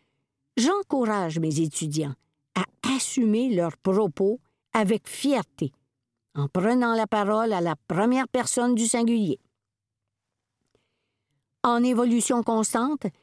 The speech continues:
la non-fiction est une forme dynamique dont le potentiel pédagogique demeure sous-exploité.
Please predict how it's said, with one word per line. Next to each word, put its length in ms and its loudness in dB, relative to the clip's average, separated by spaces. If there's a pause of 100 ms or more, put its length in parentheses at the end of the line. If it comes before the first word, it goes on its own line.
(300)
la 160 2
non-fiction 920 0
est 180 -2
une 120 2
forme 640 0
dynamique 880 0 (540)
dont 160 2 (180)
le 80 2
potentiel 720 0
pédagogique 720 0
demeure 460 2
sous-exploité. 1080 -2